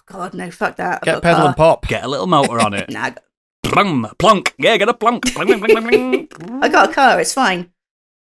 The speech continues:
Speaker 1: Um,
Speaker 3: Oh.
Speaker 1: speaking of cars, I
Speaker 3: Ugh.
Speaker 1: did buy a lemon, but we'll go into that later. Um, the, probably the most expensive and most useless,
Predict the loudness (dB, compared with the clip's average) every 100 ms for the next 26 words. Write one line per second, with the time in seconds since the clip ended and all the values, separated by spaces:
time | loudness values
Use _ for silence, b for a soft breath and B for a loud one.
0 | _ 4 6 6 4 4 4 4 0 4
1 | 4 6 6 6 4 4 4 4 6 4
2 | 2 -2 -2 0 0 0 0 -2 -2 -4
3 | -8 -10 -12 _ _ _ 2 6 4 2
4 | -12 _ -10 4 6 6 4 0 2 4
5 | 2 2 2 0 -2 -4 -4 0 0 0
6 | 0 0 0 2 2 0 -4 -10 -4 -2
7 | -2 -2 -2 -2 -4 -6